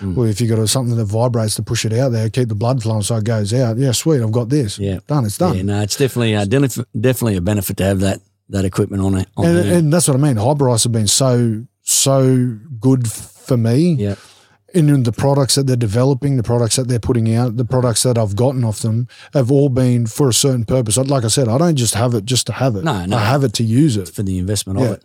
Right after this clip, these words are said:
Speaker 1: Yeah, definitely. Man, that's, well, that's a big, and has she got any more fights lined up yet, or is just
Speaker 2: Well, she
Speaker 1: taking the time? Obviously, you've moved down here, so it's just a readjustment of a few things in
Speaker 2: Yeah,
Speaker 1: life.
Speaker 2: so
Speaker 1: You know,
Speaker 2: she,
Speaker 1: but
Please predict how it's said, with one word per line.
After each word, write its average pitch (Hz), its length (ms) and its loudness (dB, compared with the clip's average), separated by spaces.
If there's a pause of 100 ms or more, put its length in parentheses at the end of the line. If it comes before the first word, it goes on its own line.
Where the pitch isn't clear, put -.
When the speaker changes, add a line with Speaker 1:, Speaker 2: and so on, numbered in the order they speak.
Speaker 1:
Yeah, 107 180 -2
definitely. 98 480 -6 (640)
Man, 113 240 0
that's, 120 280 -2
well, 127 240 0 (640)
that's - 200 -2
a 131 60 0
big, 131 200 2
and 143 300 2
has 139 180 2
she 135 120 0
got 143 120 2
any 139 140 2
more 135 140 2
fights 135 280 0
lined 127 180 2
up 147 180 0
yet, 156 200 2
or 131 220 4
is 113 100 0
just 127 160 2
Speaker 2:
Well, 170 280 2
she - 180 -4
Speaker 1:
taking 123 160 0
the 117 60 0
time? 127 280 0
Obviously, 117 320 0
you've 107 160 0
moved 123 240 2
down 113 160 0
here, 117 140 0
so 113 180 0
it's 107 180 -2
just - 220 -4
a 107 60 0
readjustment 107 640 0
of 101 80 -2
a 101 60 -4
few 107 200 0
things 107 240 2
in 101 80 0
Speaker 2:
Yeah, 185 240 4
Speaker 1:
life. 135 80 2
Speaker 2:
so 135 180 2
Speaker 1:
You 160 120 4
know, 139 60 2
Speaker 2:
she, 123 160 0
Speaker 1:
but 139 120 -6